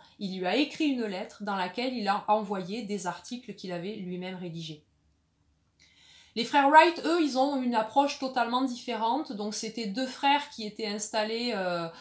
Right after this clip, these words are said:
à Dayton, hein, dans le nord des États-Unis. Euh, ils étaient, euh, responsables d'un atelier de réparation de vélos.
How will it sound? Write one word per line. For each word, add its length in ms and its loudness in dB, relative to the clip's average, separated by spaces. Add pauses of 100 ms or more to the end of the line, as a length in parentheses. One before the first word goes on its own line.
(220)
à 400 -4
Dayton, 580 -2
hein, 160 -4
dans 120 -6
le 100 -6
nord 260 -4
des 180 -8
États-Unis. 760 -4 (400)
Euh, 540 -6
ils 220 -6
étaient, 520 -2
euh, 480 -4
responsables 680 -2
d'un 140 -4
atelier 400 -4
de 100 -8
réparation 640 -8
de 100 -8
vélos. 500 -6